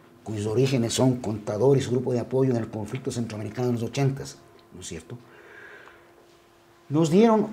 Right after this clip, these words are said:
un espacio muy grande de negociación, un foro para tratar entre latinoamericanos nuestros problemas. El tema de Venezuela,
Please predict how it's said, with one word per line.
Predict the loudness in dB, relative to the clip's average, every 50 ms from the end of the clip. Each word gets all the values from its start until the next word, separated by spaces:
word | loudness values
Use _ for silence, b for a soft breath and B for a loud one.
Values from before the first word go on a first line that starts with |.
| -8 -6 -2
un | 2 4 4
espacio | 4 4 4 4 4 4 4 4 4 2 0 0 -4 -8
muy | -4 0 4 6 8 10 10 10 10
grande | 10 10 8 8 6 4 2 0
de | 0
negociación, | -2 -2 -4 -6 -6 -6 -6 -8 -8 -10 -10 -12 -16 -20 -20 -20 b b b b b b b
un | 8 8 8 8
foro | 8 8 8 8 8 8 6 4 2
para | 0 2 2 0 0
tratar | -2 -4 -4 -2 -2 0 2 4
entre | 4 4 4 2 2 2 2 2
latinoamericanos | 2 2 2 0 -2 -2 0 2 2 2 2 0 0 -2 -2 -4 -4 -6 -4 0 4 4 6 6 4 2 0 -2 -6 -12 -14 B B B B B B
nuestros | -12 -12 -10 -10 -10 -12 -12
problemas. | -12 -10 -10 -10 -10 -12 -12 -14 -16 -18 -20 -20 -20 -20 -20 b b b b b b b b b b b b b _ _ _ _ _ _ _ -20 -20 -12 -4
El | -2 0 0 4
tema | 6 6 6 6 6
de | 6 6
Venezuela, | 6 4 2 2 2 2 2 2 2 0